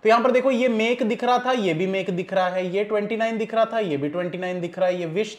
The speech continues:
था, यहाँ पर भी wish दिख रहा है, सोलह, सोलह, turn, turn, फिफ्टी थ्री, फिफ्टी थ्री, Life गायब हो गया, फ़ोर्टी वन, फ़ोर्टी वन। मतलब हुआ क्या है यहां पर,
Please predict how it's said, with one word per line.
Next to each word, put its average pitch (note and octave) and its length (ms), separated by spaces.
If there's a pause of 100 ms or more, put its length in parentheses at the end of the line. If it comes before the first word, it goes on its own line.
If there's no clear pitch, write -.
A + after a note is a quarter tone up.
था, A3 80
यहाँ D3 280
पर D#3+ 100
भी E3+ 120
wish E3 200
दिख E3 220
रहा E3+ 100
है, E3+ 60
सोलह, F3 400
सोलह, C#3+ 400
turn, E3+ 400
turn, D3 400 (460)
फिफ्टी F#3+ 240
थ्री, F#3+ 220
फिफ्टी F#3+ 340
थ्री, D3 180 (280)
Life F3+ 340
गायब G3 300
हो G3+ 60
गया, G#3+ 160
फ़ोर्टी F3 280
वन, F#3 140
फ़ोर्टी B2+ 260
वन। G2+ 160 (320)
मतलब G#3 220
हुआ A3 240
क्या C4 180
है B3 140
यहां A#3+ 180
पर, C4+ 200